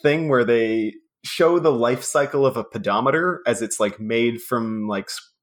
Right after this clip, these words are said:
material in China and then shipped to the U S and sold in a store, but with, like, no jump cuts and no acceleration. It's just, like, a hundred and fifty hours of this pedometer crossing the Pacific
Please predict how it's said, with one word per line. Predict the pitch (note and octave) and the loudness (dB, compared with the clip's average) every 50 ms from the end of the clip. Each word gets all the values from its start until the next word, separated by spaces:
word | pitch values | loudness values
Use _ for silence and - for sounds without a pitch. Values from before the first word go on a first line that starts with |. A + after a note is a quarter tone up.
| _ - | _ -10
material | A#2 A#2+ A2+ - B2+ A#2+ A#2 A#2 A#2 A#2 A#2 A2+ | -8 -8 -6 -2 0 0 2 2 2 2 2 2
in | A2 G#2 | 0 -2
China | - - A#2 A#2 A2+ A2+ A2+ A2+ G#2+ - | -2 -2 -2 -2 0 -2 -2 -2 -2 -2
and | G#2+ G#2 G#2 | -2 -4 -4
then | G2+ | -4
shipped | G2+ - - C3+ - - - | -6 -4 -4 -4 -4 -4 -14
to | A#2+ | -8
the | A2+ A#2 | -8 -6
U | A2+ A2+ A2 G#2 G#2+ | -4 -4 0 0 2
S | A2 G#2+ A2 - - - - - _ _ _ _ _ - | 2 2 0 -2 -10 -14 -16 -18 _ _ _ _ _ -8
and | A#2 B2 | -6 -4
sold | - - C3+ B2+ A#2+ A#2 | -2 2 2 2 2 2
in | A#2 G#2+ | -2 -4
a | |
store, | G#2 - - - A#2 B2 C#3+ D#3+ C#3 | -6 -8 -4 0 2 2 2 2 2
but | D3 C3 | 2 0
with, | C3 B2+ B2+ - | 0 0 0 0
like, | B2+ A#2 G#2 - | -2 -2 -2 -2
no | C3 B2+ C#3 D3 D3 | -4 0 2 2 2
jump | B2+ - B2+ B2 B2+ - - | 2 2 0 0 0 0 -2
cuts | - D#3 D3+ - - | 0 0 0 0 -4
and | B2 G#2+ G#2 | -4 -4 -2
no | A#2+ B2 B2 | 0 2 2
acceleration. | G#2+ G2+ - - B2 G#2+ G#2 F#2+ G2 G2 F#2 - - C2+ C2+ - _ _ _ _ _ _ _ _ _ - | 2 0 0 0 0 0 2 0 -2 -2 -4 -6 -10 -14 -16 -20 _ _ _ _ _ _ _ _ _ -10
It's | B2+ - - | -8 -8 -4
just, | - D3 C3+ C#3 - A#2 | -2 -2 -2 -2 -2 -2
like, | A#2+ A2+ A2+ A2+ - - - | 0 0 0 -2 -6 -6 -4
a | |
hundred | G#2+ - - - D3+ D3 C#3+ C3 | -4 -4 -2 -4 -2 -2 -2 -4
and | B2+ B2+ - | -4 -6 -2
fifty | - C#3 B2 C3 - B2 - | -2 -2 -2 0 -2 -4 -2
hours | F#2+ G#2 A2 A2 G#2 F#2+ F2+ G2 G2+ - | 0 0 0 0 0 0 -2 -4 -6 -8
of | G#2 G#2 G2 | -8 -8 -6
this | A2 G#2+ - | -6 -8 -8
pedometer | - - B2 G2+ G#2+ G#2+ A2+ A2+ A2+ G#2 G2 F#2+ F#2 | -8 -8 -2 0 2 0 2 0 -2 -2 -4 -4 -6
crossing | - - A2+ G#2 G#2 - G#2+ G2+ G2 | -4 0 0 0 0 -2 -8 -10 -10
the | F#2 | -10
Pacific | _ G2+ - - G2+ - G#2 F#2+ | _ -10 -10 -10 -10 -12 -14 -16